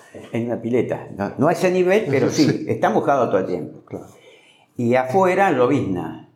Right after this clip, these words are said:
Speaker 1: El frío bajo cero. Eh,
Speaker 2: Está en pleno invierno.
Speaker 1: en, claro,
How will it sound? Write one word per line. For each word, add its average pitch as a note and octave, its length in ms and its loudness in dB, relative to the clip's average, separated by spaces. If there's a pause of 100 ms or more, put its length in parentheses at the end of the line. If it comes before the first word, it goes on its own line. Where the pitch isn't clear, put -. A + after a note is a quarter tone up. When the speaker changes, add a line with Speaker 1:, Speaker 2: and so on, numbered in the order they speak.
(1300)
Speaker 1:
El A#2 240 2
frío D#3 420 2
bajo G#2 260 0
cero. E3 600 0 (300)
Eh, G2 340 -4
Speaker 2:
Está - 140 -6
en - 100 -12
pleno G#2+ 240 -4
invierno. G2 420 -2
Speaker 1:
en, G#2+ 340 -4
claro, F2 760 -4